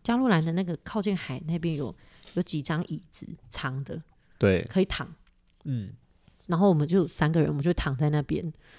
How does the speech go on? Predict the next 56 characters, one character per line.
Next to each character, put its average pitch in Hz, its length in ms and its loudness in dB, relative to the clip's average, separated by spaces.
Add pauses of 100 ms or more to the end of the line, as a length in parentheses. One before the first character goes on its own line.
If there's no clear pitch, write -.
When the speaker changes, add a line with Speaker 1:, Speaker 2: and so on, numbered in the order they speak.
(340)
Speaker 1:
然 170 100 -2
后 175 80 0
就 196 60 2
在 208 60 4
那 - 20 4
边 202 160 4
乱 196 180 4
聊 139 220 4
天， 143 440 0 (840)
一 196 140 -2
下 226 180 0
感 147 240 -2
觉 151 120 -2
想 139 220 -4
睡， 196 160 2
可 165 140 0
是 160 100 2
又 247 120 8
很 170 180 4
冷， 160 160 2
你 135 80 -6
其 160 180 0
实 151 80 0
睡 151 160 -2
不 143 160 -2
着。 - 160 -10 (440)
Speaker 2:
哦， 80 340 -4 (220)
是。 - 440 -2
Speaker 1:
我 180 80 4
们 151 100 0
就 208 140 6
在 226 80 2 (180)
那 202 60 2
边 190 220 4
一 202 60 4
直 160 160 -2
聊 139 200 0
天， 139 260 0 (520)
然 202 160 2
后 269 60 2
聊 208 180 4
到 254 140 2
我 220 60 4
们 170 60 0
就 247 120 0
在 269 60 4
想 190 140 0
说， 214 140 -2
天 277 180 2
好 202 140 4
像 208 240 4
有 139 80 2 (120)
亮 165 280 2
起 - 220 -8
来 - 100 -10
了。 - 220 -12